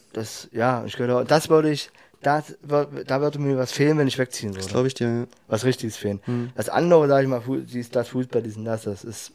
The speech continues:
Speaker 2: Hm.
Speaker 1: ist mir, das ist, aber das Handball, das ist seit zweitausendeins meine, ich spiele nicht selber Handball, ich bin nur großer Fan.
Speaker 2: Ist schon wie deine Familie.
Speaker 1: Ja, genau, richtig. Ja,
Speaker 2: Hm.
Speaker 1: ja. Hm. Das ist, äh,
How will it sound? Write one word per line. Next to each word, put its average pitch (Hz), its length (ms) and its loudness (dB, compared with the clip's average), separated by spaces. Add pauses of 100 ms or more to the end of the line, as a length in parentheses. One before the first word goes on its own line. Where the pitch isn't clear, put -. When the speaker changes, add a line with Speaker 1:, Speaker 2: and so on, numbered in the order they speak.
Speaker 2:
Hm. 113 100 4
Speaker 1:
ist 117 80 6
mir, 107 240 -2 (380)
das 107 160 -6
ist, - 140 -14
aber 107 200 -2
das 113 260 -4
Handball, 131 460 2 (500)
das 113 140 -6
ist 113 200 -8
seit 131 240 4
zweitausendeins 123 880 2
meine, 110 340 -6 (220)
ich - 120 -10
spiele 131 200 2
nicht 135 100 2
selber 127 220 8
Handball, 127 280 4
ich - 60 -4
bin 117 120 -4
nur 113 100 -2
großer 110 240 -2
Fan. 123 220 -4 (580)
Speaker 2:
Ist 135 160 -2
schon 151 160 6
wie 151 80 2
deine 139 180 8
Familie. 117 540 0
Speaker 1:
Ja, 127 160 2
genau, 120 300 0
richtig. 104 380 -6
Ja, - 60 -10
Speaker 2:
Hm. 110 120 2
Speaker 1:
ja. 107 160 -2 (220)
Hm. 98 200 -6 (800)
Das 107 180 -2
ist, 101 200 -4
äh, 104 320 -2